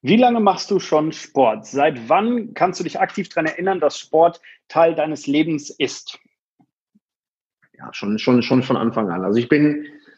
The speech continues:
Speaker 2: damals Anfang der siebziger Jahre geboren worden und, ähm, da war es natürlich so, dass man sich noch viel draußen aufgehalten hat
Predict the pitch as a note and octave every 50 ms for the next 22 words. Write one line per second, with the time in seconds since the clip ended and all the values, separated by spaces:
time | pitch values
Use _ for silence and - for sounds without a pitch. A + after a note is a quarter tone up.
0 | _ _ - D3+ D#3 F3+ F#3 F3+ F3+ - F3 F#3+ F3+ F#3 F3 D#3+ D#3 D3 C3 D3
1 | E3+ - - - F#3 D#3 C#3+ C3+ C3+ C#3+ D#3 E3 E3+ D3+ C3+ A#2+ G#2+ A#2 B2+ D3
2 | E3 E3 D#3+ E3+ E3+ F3 F3+ F#3 F3+ - - B2+ C3 C3 C3 C3+ C3+ C3+ C3 -
3 | - - - _ - A#2 B2 B2 B2 B2 B2+ B2+ B2+ B2+ C3 A#2+ - - - -
4 | _ - C#3 C3+ C3 C#3+ C#3+ D#3 E3 E3+ D#3+ E3 D#3 C#3 B2 - - D#3 E3 F3
5 | G3 D#3+ C3+ - D3+ E3 E3+ D3+ D3+ D3 - D3 C#3+ C#3+ C#3 C3+ C#3+ C3+ - -
6 | - E3+ D3 C3 A#2 C3 F#3 F#3 - F3 D3 F#2 D#3+ - - - D3 C#3 C#3+ D3
7 | - - C#3+ C#3+ D3 D#3